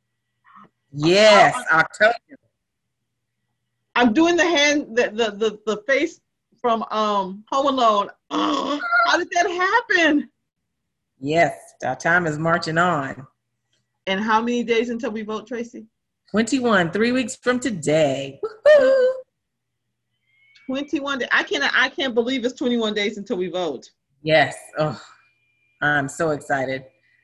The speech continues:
Speaker 1: I'm usually not a, one to rush time,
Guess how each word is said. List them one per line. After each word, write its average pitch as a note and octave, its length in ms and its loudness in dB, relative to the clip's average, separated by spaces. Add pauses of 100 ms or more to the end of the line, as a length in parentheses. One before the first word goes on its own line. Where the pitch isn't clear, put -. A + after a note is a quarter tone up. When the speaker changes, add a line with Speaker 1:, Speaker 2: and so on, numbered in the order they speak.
(160)
Speaker 1:
I'm F3 300 4
usually F#3+ 260 0
not F3 260 4
a, D#3 120 0 (120)
one D#3+ 240 -2
to D#3 80 -2
rush F#3+ 220 0
time, G3 420 2